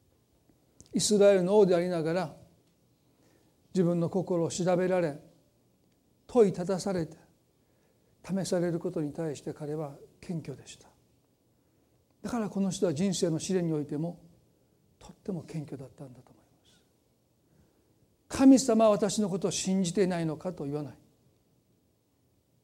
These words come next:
あの一タラントのしもべのように、「なんでこんなちょっとしか信じてもらえないんだ、なんで俺のことを信じてくれないんだ」って言って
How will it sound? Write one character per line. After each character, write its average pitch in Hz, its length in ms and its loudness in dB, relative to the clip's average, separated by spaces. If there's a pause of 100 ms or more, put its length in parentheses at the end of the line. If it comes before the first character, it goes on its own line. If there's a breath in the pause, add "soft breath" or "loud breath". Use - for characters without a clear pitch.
(1300)
あ 214 60 2
の 233 120 4
一 - 140 -4
タ 214 100 4
ラ 190 100 2
ン 170 80 -2
ト 185 100 0
の 160 60 -2
し 165 120 -6
も 190 100 -2
べ 170 120 -4
の 175 100 -4
よ 160 60 -4
う 139 40 -4
に、 123 100 -10 (580)
「な 277 180 4
ん 285 100 8
で 233 240 8
こ 233 120 0
ん 220 80 6
な 220 140 4
ち 226 80 0
ょ 226 40 4
っ - 20 -6
と 214 100 4
し 202 100 0
か 180 200 0 (220 loud breath)
信 226 220 2
じ 175 100 0
て 220 80 6
も 180 100 0
ら 196 100 0
え 208 40 -2
な 196 120 0
い 180 40 -2
ん 175 40 -4
だ、 175 60 -2
な 254 140 8
ん 285 60 12
で 233 60 12
俺 240 100 12
の 240 60 8
こ 233 60 8
と 208 80 6
を - 20 0
信 247 180 6
じ 220 80 8
て 220 60 2
く 240 40 4
れ 226 60 8
な 233 140 6
い 226 40 6
ん - 20 6
だ」 202 100 6
っ - 20 -2
て 185 60 -4
言 185 100 0
っ - 20 -6
て - 360 2